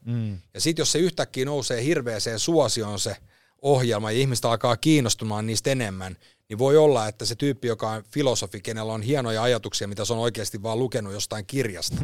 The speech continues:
Speaker 1: <laughs>
Speaker 2: ja nä-, mut se onkin oikeasti vaan hyvä näyttelijä, niin se on vähän niin kuin se roolihahmonsa vanki.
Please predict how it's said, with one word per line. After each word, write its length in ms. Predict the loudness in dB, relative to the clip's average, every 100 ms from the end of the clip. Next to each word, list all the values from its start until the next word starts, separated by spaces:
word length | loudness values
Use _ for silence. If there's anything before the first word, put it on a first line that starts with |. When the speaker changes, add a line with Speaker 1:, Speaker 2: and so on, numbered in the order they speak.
| 0
Speaker 1:
<laughs> 180 | 0 0
Speaker 2:
ja 60 | 2
nä-, 200 | 2 2
mut 120 | 2 4
se 80 |
onkin 180 | 4 6
oikeasti 400 | 4 2 0 0
vaan 140 | 2 4
hyvä 180 | 2
näyttelijä, 560 | 0 -2 -4 -8 -12 -12
niin 260 | -16 -20 -6
se 120 | -4
on 60 | 0
vähän 220 | 0 0
niin 120 | -4
kuin 100 | -4
se 120 | -4
roolihahmonsa 800 | 2 2 2 -2 -6 -4 -4 0
vanki. 460 | 0 0 -4 -12